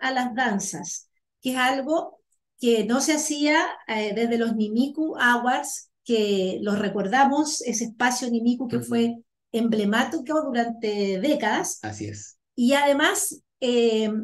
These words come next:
Speaker 1: esta premiación, eh, significa la colaboración de muchas personas,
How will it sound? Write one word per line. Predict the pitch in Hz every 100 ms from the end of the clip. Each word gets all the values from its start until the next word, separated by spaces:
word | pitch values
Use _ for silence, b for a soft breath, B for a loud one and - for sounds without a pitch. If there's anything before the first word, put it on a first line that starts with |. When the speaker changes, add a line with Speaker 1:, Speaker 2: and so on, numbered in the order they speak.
| - _ _ _ _ _ _ _ _ _ -
Speaker 1:
esta | 302 302 320 302 294 269
premiación, | 269 262 262 - 302 311 320 339 - _ _ _ _ _ _ _ _ _ _ _ -
eh, | 233 226 220 -
significa | - 254 269 240 320 330 359
la | 381 339
colaboración | 285 277 254 247 240 311 370 370
de | 320
muchas | 349 381 427
personas, | 277 - 202 180